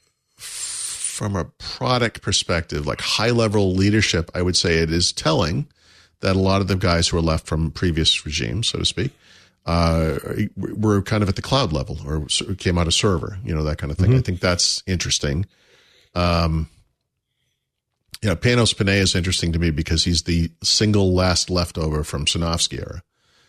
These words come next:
Speaker 2: Mm-hmm.
Speaker 1: Um, he was busy making mice and keyboards until he convinced Sinofsky, who convinced Ballmer to make computers. And, uh, he runs, uh, Windows now, right, as well as Surface. So i-, it's fascinating to me that that guy is on the senior leadership team. But,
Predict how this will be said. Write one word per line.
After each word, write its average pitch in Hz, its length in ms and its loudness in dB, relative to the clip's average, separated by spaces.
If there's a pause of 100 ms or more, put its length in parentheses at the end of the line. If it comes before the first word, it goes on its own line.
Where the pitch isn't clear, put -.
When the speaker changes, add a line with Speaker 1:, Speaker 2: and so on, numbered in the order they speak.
(300)
Speaker 2:
Mm-hmm. 92 200 4
Speaker 1:
Um, 60 260 -8 (220)
he 78 440 0 (200)
was 90 300 -2 (340)
busy 82 240 0
making 80 340 -2
mice 85 260 0
and - 80 -6
keyboards 80 480 0
until 78 480 -2 (180)
he 87 140 -2
convinced 82 520 -2
Sinofsky, 95 420 2
who 76 80 0
convinced 82 360 0
Ballmer 120 300 2
to 87 60 2
make 87 180 2
computers. 98 520 0 (800)
And, 90 340 4
uh, 80 220 4
he 82 180 2
runs, 80 560 0
uh, 90 180 -4
Windows 98 380 0
now, 90 320 -10
right, - 260 -6
as 76 160 -6
well - 160 -10
as 90 60 -12
Surface. - 360 -12
So 76 340 0 (680)
i-, 87 140 -4
it's 90 200 2
fascinating 101 640 2
to 87 120 0
me 85 120 2
that 78 180 -2
that 85 160 0
guy 78 140 0
is 76 200 0
on 71 180 -2
the 67 80 -2
senior 67 320 0
leadership 67 440 -4
team. 58 260 -6
But, 78 240 -2